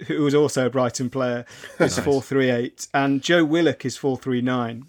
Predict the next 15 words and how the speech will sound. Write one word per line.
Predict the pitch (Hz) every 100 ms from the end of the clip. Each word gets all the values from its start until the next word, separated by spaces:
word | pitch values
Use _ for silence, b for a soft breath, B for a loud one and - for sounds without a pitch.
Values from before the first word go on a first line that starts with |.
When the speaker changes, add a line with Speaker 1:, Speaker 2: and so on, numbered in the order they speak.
| -
Speaker 1:
He's | 123
had | 131
a, | 127 127 -
an | 131
awful | 127 131 123
lot. | 127
I |
mean, | 147 147 - B B
should | - 156
explain, | - - 151 127
that | 135
measurement | 151 135 139 123
basically | 143 139 135
just | 123 -
means | 123 120